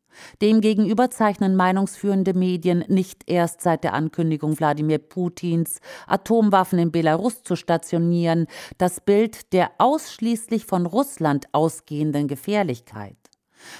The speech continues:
Daraus ergibt sich für die Propaganda die Legitimation der immer weiter gesteigerten Hoch- und Atomrüstung der nato.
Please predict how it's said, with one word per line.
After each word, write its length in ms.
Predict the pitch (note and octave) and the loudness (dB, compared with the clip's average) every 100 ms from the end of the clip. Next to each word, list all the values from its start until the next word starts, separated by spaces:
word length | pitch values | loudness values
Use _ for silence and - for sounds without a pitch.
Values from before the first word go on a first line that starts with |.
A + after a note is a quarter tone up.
| - | 2
Daraus 400 | G#3 G3+ A#3 A3+ | 4 6 4 2
ergibt 380 | A#3+ A#3+ A#3+ | -2 -2 -4
sich 240 | - A#3+ - | -4 -4 0
für 100 | A3+ | -2
die 100 | G#3 | 0
Propaganda 720 | - G#3 G3 F3+ F3 F3+ F3+ | -2 0 0 2 0 2 0
die 140 | F3+ | 0
Legitimation 1160 | F3 E3+ F3 - E3+ D3+ - - E3+ E3 F3 F3 - - - - | -2 -2 -4 -4 -2 -2 -4 -6 -2 0 0 -2 -6 -20 -8 0
der 300 | E3 - - | 0 2 2
immer 400 | C#4 C#4+ C4+ G3 | 4 4 2 2
weiter 340 | F#3 F#3+ G#3 | 2 2 0
gesteigerten 960 | F#3 - - E3 E3 F3 - F3 D#3 - | -2 -4 0 0 0 -2 -2 -4 -4 0
Hoch- 320 | D#3+ D#3 - | 0 -2 -6
und 180 | E3 - | -6 -4
Atomrüstung 880 | - - D3 C#3+ B2+ C3+ - D3+ D#3 | -6 -2 0 0 0 -4 -4 -4 0
der 100 | F3 | 2
nato. 600 | E3 A#2+ A2+ - F#2 | 2 -2 -4 -12 -16